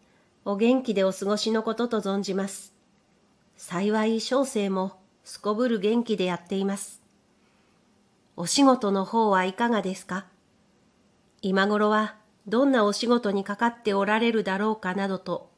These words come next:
考えます。良いお仕事ができますようにと念じています。ミツバチ、繰り返し繰り返し読んでいます。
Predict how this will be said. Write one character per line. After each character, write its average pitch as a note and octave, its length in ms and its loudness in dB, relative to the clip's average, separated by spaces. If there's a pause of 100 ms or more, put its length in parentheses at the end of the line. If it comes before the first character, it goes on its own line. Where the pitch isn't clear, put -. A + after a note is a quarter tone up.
考 F#3+ 260 -4
え F#3+ 100 -4
ま F#3+ 120 -4
す。 - 220 -12 (1700)
良 G3+ 240 2
い G3+ 140 2
お F#3 80 0
仕 A3 160 -6
事 A3 260 0
が F#3 140 -2
で G3 100 -2
き A#3 160 -4
ま B3+ 140 2
す B3+ 160 -6
よ A3 220 2
う G3+ 40 0
に G3+ 160 -2
と F3+ 320 -8 (260)
念 G#3 220 2
じ G#3 160 -4
て F3 80 -4
い E3+ 100 -4
ま E3+ 120 -4
す。 - 240 -12 (1300)
ミ F#3 140 -2
ツ A3 160 -6
バ G3 140 -2
チ、 - 260 -12 (580)
繰 A3+ 120 0
り A3 180 -2
返 A3 240 2
し A3+ 260 -2
繰 A#3+ 100 2
り B3+ 120 0
返 C4 240 6
し C4 180 -2
読 C4+ 160 4
ん B3 40 4
で G#3 80 -2
い F#3+ 80 0
ま F3 120 -2
す。 - 220 -12